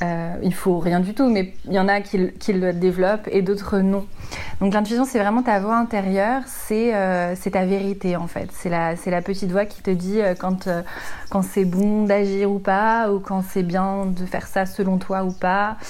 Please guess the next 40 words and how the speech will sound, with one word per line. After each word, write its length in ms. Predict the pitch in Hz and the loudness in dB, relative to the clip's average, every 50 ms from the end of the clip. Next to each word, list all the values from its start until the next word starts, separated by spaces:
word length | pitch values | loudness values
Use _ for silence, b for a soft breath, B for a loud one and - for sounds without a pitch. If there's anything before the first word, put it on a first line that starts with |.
| B B B B B B B B - | B B B B B B B B -2
euh, 500 | 180 180 180 180 175 175 175 170 170 175 175 | 0 0 2 2 0 0 -2 -2 -2 -4 -4
si 200 | 170 - - - 175 | -6 -6 -8 -8 -4
c'est 220 | - - 190 190 | 0 2 2 4
juste, 560 | 185 180 175 190 202 208 214 220 214 - - 190 | 2 2 2 0 0 0 -2 -2 -4 -4 -4 -2
euh, 240 | 180 175 - - 180 | -2 -2 -2 -2 -2
voilà, 220 | 185 175 - - 190 | -2 -2 -2 -4 -4
c'est 140 | - 196 | -4 -2
celle 180 | 190 220 208 220 | 0 0 0 0
qui 160 | 220 - 202 | -2 -4 -2
te 80 | - 208 | 0 0
guide 320 | 196 180 185 214 240 220 | 2 2 2 2 0 0
en 80 | 196 180 | 0 -2
fait. 240 | 170 - 190 - - - - - - - - - - | -4 -6 -8 -10 -8 -8 -8 -8 -6 -6 -6 -6 -4
Euh, 200 | - 180 175 170 170 170 170 170 165 - 92 95 - - - - | -2 -2 -2 -2 -2 -2 -2 -2 -4 -4 -4 -4 -4 -4 -2 0
donc 180 | 185 185 180 | 2 2 2
ça, 120 | - 208 208 202 - | 2 0 -2 -2 -4
c'est, 260 | - 190 175 170 170 165 | -2 -2 0 0 0 -2
c'est 140 | - - 190 | -2 -2 0
l'intuition. 680 | 185 185 185 185 - - 185 185 - - - 240 285 277 B B B B B B B B B B B B B B - - | 0 0 0 -2 -4 -6 -6 -6 -4 -2 0 0 0 0 B B B B B B B B B B B B B B -2 2
Et, 280 | 202 214 220 220 214 202 | 2 4 4 4 2 2
euh, 380 | 185 185 180 175 180 175 175 170 - | 2 2 2 2 2 2 0 2 2
et 100 | 196 202 | 2 4
la 140 | 208 208 202 | 4 4 4
médiumnité, 540 | 208 208 190 202 208 208 208 196 262 302 294 | 2 2 0 0 0 0 0 0 2 2 2
en 120 | 226 214 | 0 0
fait, 220 | 196 - 269 311 | 0 -2 -2 -2
c'est, 420 | - - - - 220 226 240 247 240 | -4 -8 -6 -2 0 2 2 2 2
euh, 500 | 208 190 190 180 180 180 175 175 175 - - - - - - - | 2 0 0 0 0 0 -2 -2 -4 -4 -6 -8 -10 -14 -14 -14
c'est 320 | - - - - 208 202 - - - - - | -12 -6 -2 0 -2 -2 -2 -8 -14 -8 -2
pas 140 | - 214 196 | 2 2 2
du 160 | 190 196 185 | 2 0 -2
tout 160 | - 220 214 - | -4 -6 -2 0
inné, 340 | 226 220 214 214 240 285 320 | 2 4 4 4 4 2 2
puisqu'en 320 | 277 214 202 - - 190 185 | 0 -4 -4 -2 0 0 0
fait, 160 | 226 240 233 | 0 0 -2
c'est 100 | - 214 | -2 -2
un 200 | 185 175 180 180 | 0 0 0 0
don. 360 | 175 170 165 180 208 233 247 | 0 0 0 0 2 2 2
Donc, 320 | 220 170 170 175 165 - | 2 2 0 -2 -2 -2
euh, 540 | 175 170 170 160 160 156 151 151 135 147 - | -2 0 0 0 -2 -2 -2 -2 -4 -4 -4